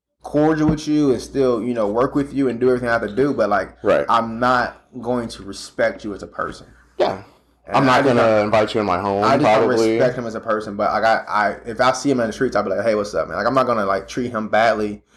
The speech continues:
Speaker 1: because he treated somebody else badly.
Speaker 2: Right.
Speaker 1: But I'm going to treat him
Speaker 2: Well, I mean, well, I'm glad to hear you say
Speaker 1: Fair.
Speaker 2: that, though, because, like, I always feel that, unfortunately, at least, as a minority, I have to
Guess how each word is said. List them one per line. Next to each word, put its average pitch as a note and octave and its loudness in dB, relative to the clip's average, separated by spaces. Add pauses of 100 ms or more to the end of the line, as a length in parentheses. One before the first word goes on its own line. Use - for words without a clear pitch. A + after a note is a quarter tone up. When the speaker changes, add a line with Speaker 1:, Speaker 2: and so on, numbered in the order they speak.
(120)
Speaker 1:
because A2+ -2
he B2+ -2
treated B2 0
somebody G2+ -2
else C#3+ 4
badly. G2+ -2 (220)
Speaker 2:
Right. F2+ 0 (320)
Speaker 1:
But A2 0 (520)
I'm A2+ -2
going A2 -4
to G#2 -12
treat G2+ -10
him F#2 -10 (640)
Speaker 2:
Well, A3+ 0
I - 0
mean, F#3+ 2 (100)
well, D3 4
I'm F3 2
glad D#3+ 4
to D3 4
hear C3+ 2
you G#2+ 2
say A#2 4
Speaker 1:
Fair. C3+ 4
Speaker 2:
that, G2+ 2
though, G2 4
because, F#2+ 0
like, E2 -2 (120)
I E2+ 2
always G#2+ 2
feel G2+ 0
that, F2+ -2 (1400)
unfortunately, G#2 0
at D2 2
least, F2 -2
as F#2 -2
a F#2+ -2
minority, F#2+ 0
I F2 2
have F#2 0
to E2 -6